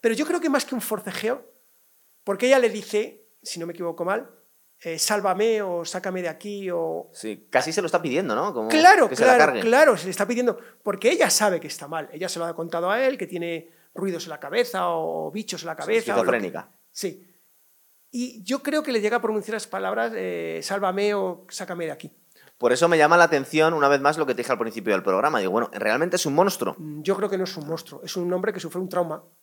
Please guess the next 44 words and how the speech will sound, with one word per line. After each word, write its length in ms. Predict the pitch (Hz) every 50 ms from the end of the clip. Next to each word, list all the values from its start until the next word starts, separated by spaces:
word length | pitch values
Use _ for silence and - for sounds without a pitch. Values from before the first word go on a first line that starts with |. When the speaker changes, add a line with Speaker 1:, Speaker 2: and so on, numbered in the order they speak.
| _ _
Speaker 1:
fuertísimo 960 | _ - - - 170 151 - - 202 202 196 - 190 185 208 254 - - - - _ _ _ _ _
y, 520 | - 196 190 185 180 180 185 - - _ _ _ _
y 120 | - 208
realmente 520 | 185 180 190 196 208 226 247 277 269 - 269
no 140 | 254 254 262
es 80 | 240 -
que 120 | - 208
vaya 280 | 196 196 196 202 202 190
a 60 | 190
pegarle 360 | 202 185 190 190 190 190 185
un 120 | 185 180
tiro 160 | 175 190 170 180
a 40 | 180
la 40 | 175
cabeza 180 | 196 185 170 170
a 20 |
su 80 | 165 165
mujer, 280 | 160 151 - 214 220 196
no, 100 | 196 208
no, 100 | 233 247
es 120 | 240 - - - - _ _ _ _ - - - - _ _ _ _ - - _
Speaker 2:
Sino 340 | - - 117 117 107 - -
casi 220 | - 123 - 151
accidental. 580 | 139 - - - 165 139 113 101 - 139 135 -
Speaker 1:
casi 260 | 254 247 - - 277
accidental 640 | 269 269 - 233 226 214 208 208 202 240 254 294 285
y 60 | 226
casi 260 | 190 - 202 185 269 -
por 200 | - 240 202 -
petición 540 | 170 156 - 156 147 - - 202 247 240 190
de 80 | 180 233
ella. 160 | 269 254 185
Speaker 2:
Claro. 240 | - 90 165 156 - - _ _ _ -
Speaker 1:
Eh, 420 | - 185 185 180 180 175 170 175 -
entonces, 540 | 180 156 - 170 170 - 202 220 214 - -
mm, 260 | - 165 151 151 151 151
¿es 140 | - 208 -
un 80 | 247 233
monstruo? 360 | 240 254 247 - - 170 160
No. 260 | 170 180 156 - - _ _ _ _ _ _ _ _ _ _ _
¿Asesina 400 | - 196 196 - 190 - 233 254
a 40 | 254
su 120 | 247 247 247
mujer? 500 | 233 - - 254 233 175 - - -